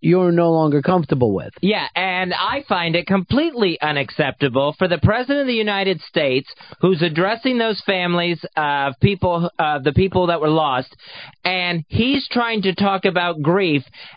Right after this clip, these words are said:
Speaker 2: and people are screaming, interrupting, "Love you, Obama!"
Speaker 1: Right, but you're, but if that was just for the family, he doesn't need to do it public. Once he does it public, it's a public event.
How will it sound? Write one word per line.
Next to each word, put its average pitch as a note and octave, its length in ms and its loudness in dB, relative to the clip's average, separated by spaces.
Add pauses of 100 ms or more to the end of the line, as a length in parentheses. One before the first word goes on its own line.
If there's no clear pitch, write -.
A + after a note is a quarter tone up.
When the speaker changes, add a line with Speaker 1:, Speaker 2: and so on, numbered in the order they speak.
Speaker 2:
and F3+ 280 -2
people A3+ 480 0
are F#3+ 220 0
screaming, B3 920 -2
interrupting, A3 680 0 (200)
"Love D4 440 2
you, C#4+ 180 2
Obama!" A3 960 0
Speaker 1:
Right, F#3+ 320 4
but F#3+ 140 2
you're, G#3 340 4 (100)
but F#3 360 0
if G3 260 2
that A3 220 0
was G#3 180 2
just E3+ 340 -2
for G3+ 100 2
the F#3+ 120 2
family, G#3 400 2
he A3+ 80 4
doesn't F#3+ 300 2
need G3 140 4
to F3+ 60 4
do E3+ 160 4
it D3+ 80 2
public. F#3 480 0 (300)
Once A3+ 320 2
he C#4+ 140 4
does A#3+ 320 4
it A3 180 2
public, D#3 580 4 (460)
it's F#3 220 4
a F#3 260 4
public G3 680 2 (260)
event. D#3+ 560 2